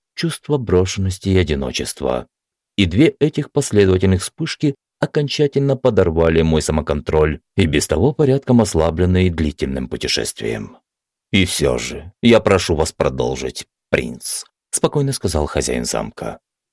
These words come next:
"Больше вам больно не будет, обещаю". "Откуда вы можете это знать?" нахмурился я. "Может, они так на меня реагируют, потому что я человек?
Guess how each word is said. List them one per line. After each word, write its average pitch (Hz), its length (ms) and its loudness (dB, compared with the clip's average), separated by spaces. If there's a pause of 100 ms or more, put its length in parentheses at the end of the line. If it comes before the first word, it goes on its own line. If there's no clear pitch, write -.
(260)
"Больше 90 480 2
вам 101 240 2
больно 78 260 2
не 78 180 0
будет, 65 500 -4 (320)
обещаю". 60 680 -2 (580)
"Откуда 113 440 -2
вы 78 140 0
можете 78 380 0
это 76 180 2
знать?" 73 380 -2 (240)
нахмурился 73 560 -2
я. 58 300 -6 (680)
"Может, 87 300 2
они 85 160 2
так 85 200 0
на 90 80 2
меня 85 220 4
реагируют, 82 480 2 (220)
потому 82 320 -2
что - 180 -2
я 78 140 0
человек? 80 600 -2